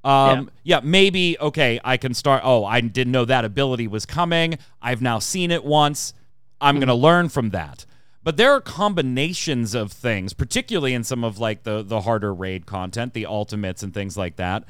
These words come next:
Speaker 1: where you mitigated one thing but ended up getting swamped by another. And I'm not talking about having it spoon-feed you deadly boss mod style or anything like that, uh, which is a conversation we'll get into.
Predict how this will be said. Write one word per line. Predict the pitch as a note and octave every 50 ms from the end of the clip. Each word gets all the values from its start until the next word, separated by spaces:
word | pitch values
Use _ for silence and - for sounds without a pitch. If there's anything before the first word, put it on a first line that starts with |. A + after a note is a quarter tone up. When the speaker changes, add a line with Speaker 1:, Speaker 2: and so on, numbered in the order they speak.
| - - - - -
Speaker 1:
where | - C#3 D3 D3 C#3+
you | C#3 C3 C3+ E3+ F3
mitigated | D3+ C#3 D#3+ G3 G3+ F#3 D#3 E3+ E3+ D#3+ D3 C#3+ B2+
one | B2+ D3+ F3 F3+ F3
thing | D#3+ - D#3 C#3+ C#3 C3+
but | B2+ B2+
ended | A#2 C3 D3 D3+ D3+
up | C#3+ C3 A2+
getting | C3 C3+ B2+ B2 A#2+
swamped | - - - - C#3+ D3+ D3+ D3 - -
by | - C3 A#2+ A2+
another. | G#2+ G#2+ B2+ E3 F#3 D3 G#2+ E2 C#2 - - - - - - -
And | D#3 E3
I'm | A#3 D#4
not | E4+ D#4+ C#4+
talking | - E3+ G3 G#3+ G#3+ - F3 D#3
about | C#3 A#2+ C3 B2 A2+
having | B2+ D#3 D3+ C#3 C3+ B2+
it | A#2 G2 -
spoon-feed | - - - - - D#3+ F3+ F#3 F#3 E3+ - - D#3 C#3 C3 A#2+
you | B2 A2+
deadly | G2+ - B2 C3 C#3 C#3+ C3 B2+ B2+
boss | A2 F2+ A2 A2 A#2+ C3 C#3+ C#3 - A#2
mod | A2 G#2 F#2+ F#2 F2+ E2+
style | F2 - - - F#2+ D#2 D2 D2+ D2+ D2+ F2
or | A2 B2 G#2+ G2 G#2+ G#2+
anything | G#2+ G#2 G#2+ G2 - G#2+ G2+
like | G2+ F#2 F2+ F2 -
that, | - D3+ D#3+ A#2+ F#2+ F#2+ - - - - - - - - -
uh, | A#2+ A#2 A2+ A2 G#2
which | C2+ G2+ G2 F2 G2+ G2+ -
is | - G#2
a | F#2 F#2
conversation | - A#2 A#2 A2 G2 F#2 A2 G#2 - -
we'll | G2 F#2
get | E2 F#2 F2 F2+
into. | A#2 F3+ G#3+ - - F2 D2+ D#2